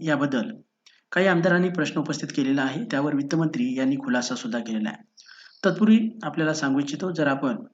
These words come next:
आतापर्यंत आमच्या चॅनलला subscribe केलेलं नसेल तर नक्की एकदा करून घ्या, कारण यासारखी अतिशय महत्त्वाची updated माहिती, शासन निर्णय, शासन परिपत्रक यासारखी शासकीय माहिती आम्ही व्हिडिओच्या माध्यमातून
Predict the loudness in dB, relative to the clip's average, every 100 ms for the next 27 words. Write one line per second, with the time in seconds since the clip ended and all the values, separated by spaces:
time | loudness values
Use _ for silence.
0 | _ _ _ -10 -2 0 4 4 4 0
1 | -2 0 2 2 0 -4 -4 -4 -4 -2
2 | 0 0 2 0 0 -2 -4 -10 _ _
3 | _ -20 -20 -20 _ 4 4 4 4 4
4 | 2 4 4 4 2 2 2 0 0 0
5 | 0 0 0 0 -2 -2 0 -2 -2 -2
6 | -2 -2 -2 0 0 0 0 -2 -4 -10
7 | _ _ -16 -16 _ -2 0 2 0 0
8 | 0 -2 -2 -6 -4 -4 0 0 0 0
9 | -2 -4 -4 -6 -8 -16 -20 -20 _ _
10 | _ _ -2 2 4 4 6 4 4 -4
11 | -10 -2 0 0 0 0 2 2 2 2
12 | 4 4 0 -4 0 0 2 0 0 0
13 | 0 0 0